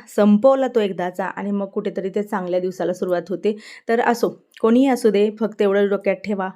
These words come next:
की येणारा दिवस जो आहे, तो तुमच्यासाठी चांगलाच येणार आहे. मी जो स्वयंपाक करत आहे ना, त्याच्यामध्ये शेवाळ्याची खीर जी आहे, ती मी पहिल्यांदा बनवत आहे. बारीक शेवया घेतलेल्या आहेत. माझ्याकडे आहेत रेग्युलर मार्केटपेक्षाही एकदम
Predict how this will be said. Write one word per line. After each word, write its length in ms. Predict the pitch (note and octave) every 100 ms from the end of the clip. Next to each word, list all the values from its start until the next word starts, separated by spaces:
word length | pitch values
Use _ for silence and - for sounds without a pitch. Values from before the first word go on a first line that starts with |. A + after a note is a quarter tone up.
| _
की 60 | -
येणारा 320 | G3 F#3+ F#3
दिवस 260 | F#3 F3 F3+
जो 140 | F3+
आहे, 220 | F3+ F3+ F#3+
तो 140 | D#3+
तुमच्यासाठी 460 | F3+ F3+ F3+ F3+ F#3
चांगलाच 380 | A3+ G#3+ E3+ E3
येणार 200 | D#3 -
आहे. 80 | - - - - -
मी 160 | A#3+ D4
जो 160 | D4+
स्वयंपाक 380 | C#4 B3 A3+ A3
करत 240 | A3+ G#3+
आहे 200 | G#3+ G3+
ना, 180 | G3 G#3
त्याच्यामध्ये 680 | A3 A3+ G#3+ A#3+ A3+ G3 A3
शेवाळ्याची 540 | A3 G#3+ G3 G#3 G#3 A3
खीर 200 | - A3
जी 140 | F#3 G3+
आहे, 180 | F#3+
ती 120 | G3+ G#3
मी 80 |
पहिल्यांदा 420 | A3 G#3+ F3+ F3 E3+
बनवत 380 | E3+ E3 E3+
आहे. 200 | E3+ F3+ E3+ - - - -
बारीक 380 | A3 A#3 C4 B3+
शेवया 300 | C4+ A3 G#3+
घेतलेल्या 380 | G#3+ G#3+ F3+ F3+
आहेत. 100 | A3
माझ्याकडे 340 | A3 C4 D4
आहेत 420 | C#4+ B3 A3 A3+
रेग्युलर 480 | G3 G3+ F#3+ A3+ A#3
मार्केटपेक्षाही 1120 | A3+ F#3+ F#3 A3 G#3 A3 G#3+ G#3+ G3+ A3 A3
एकदम 460 | F#3+ F#3 F3+ A#3+ C4